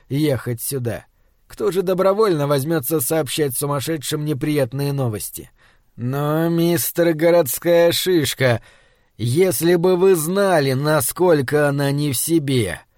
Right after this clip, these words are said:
едва ли вы столь беззаботно повернулись бы к ней спиной".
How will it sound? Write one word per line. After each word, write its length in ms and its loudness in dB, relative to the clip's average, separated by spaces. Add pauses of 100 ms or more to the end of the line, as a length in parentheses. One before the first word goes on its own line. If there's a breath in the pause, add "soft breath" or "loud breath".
(440)
едва 680 0
ли 140 2
вы 160 2
столь 360 2
беззаботно 960 2
повернулись 1000 2
бы 160 2
к 120 -4
ней 300 -2
спиной". 720 -2